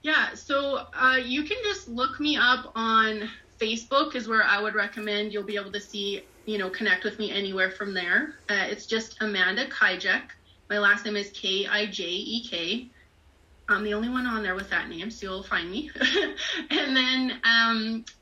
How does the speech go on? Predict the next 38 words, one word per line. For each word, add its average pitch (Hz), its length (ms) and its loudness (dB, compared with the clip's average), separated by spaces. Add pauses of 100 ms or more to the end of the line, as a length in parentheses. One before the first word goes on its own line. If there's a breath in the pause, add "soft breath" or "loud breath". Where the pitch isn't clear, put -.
(100)
and, 233 440 -2
and 240 160 0
then 247 160 2
obviously, 240 880 -2
uh, 202 640 4 (120)
I 208 180 0
wanted 214 300 0
to 214 100 -10
also 214 280 -4
leave 208 280 -6
you 214 200 -4
with 196 320 -6
this, 185 500 -4 (540 soft breath)
um, 180 480 0 (180)
free 220 280 -6
resources 196 600 -6
download, 175 500 -2
and, 185 260 -2
and 202 200 -4
it's 196 240 -6
really 226 320 -2
amazing. 196 540 -2
So 190 420 -2
it's - 300 -8
really 233 260 -2
how, 202 440 -2 (580 loud breath)
you 220 120 -2
know, 190 140 2
ninety 254 580 2
percent, - 380 -10
I 180 80 -6
would - 160 -10
say, - 240 -8
of 190 240 -4
my 196 220 -2
clients 185 540 -4
come 202 300 0
from 302 500 2